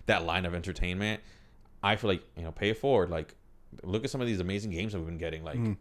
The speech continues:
Speaker 1: think about ten years ago, we didn't have that. You know what I mean? So
Speaker 2: Mm.
Speaker 1: see the steady progression of where we're going. That, that, that's just my look behind it. So that's why I don't mind
Speaker 2: Uh, I,
Speaker 1: paying
Speaker 2: I, I
Speaker 1: for, for that kind of content.
Speaker 2: And, uh, keep in mind that I, I guess I look at it as, like,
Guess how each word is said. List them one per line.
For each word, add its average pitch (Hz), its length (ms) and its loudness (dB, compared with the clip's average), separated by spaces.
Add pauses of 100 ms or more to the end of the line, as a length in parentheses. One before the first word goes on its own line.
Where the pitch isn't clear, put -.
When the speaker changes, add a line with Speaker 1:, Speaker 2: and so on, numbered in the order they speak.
(120)
Speaker 1:
think 120 160 -4
about 107 340 -2
ten 131 160 6
years 123 240 0
ago, 87 140 -4
we 113 80 0
didn't 98 120 -2
have 78 140 -10
that. 87 300 -8 (160)
You 87 40 -14
know 90 60 -10
what 92 60 -10
I - 20 -10
mean? 104 80 -10
So 95 140 -12
Speaker 2:
Mm. 98 180 -4
Speaker 1:
see 113 320 -8 (280)
the 98 60 -6
steady - 300 -2
progression 92 480 -4
of 85 100 -8
where 87 140 -2
we're 80 140 -6
going. 82 400 -8 (240)
That, 123 160 0
that, 139 100 0
that's 156 160 6
just 160 100 2
my 131 120 8
look 95 120 2
behind 85 240 -2
it. 78 80 -8
So 107 120 4
that's 127 160 6
why 127 100 10
I - 40 8
don't 110 100 8
mind 262 220 10
Speaker 2:
Uh, 110 100 2
I, 220 180 8
Speaker 1:
paying 185 160 0
Speaker 2:
I, 202 300 2
I 185 300 0
Speaker 1:
for, 82 500 0
for 92 140 -4
that 80 120 -2
kind 85 140 -4
of - 40 -14
content. 82 280 -4
Speaker 2:
And, 190 240 -2
uh, - 20 -4 (160)
keep 214 160 0
in 202 80 2
mind 190 240 2
that 147 100 -2
I, 120 220 -2 (120)
I 120 40 -2
guess 127 220 -2
I - 40 0
look 135 120 0
at 123 100 0
it 120 40 0
as, 120 100 -2
like, 110 240 -6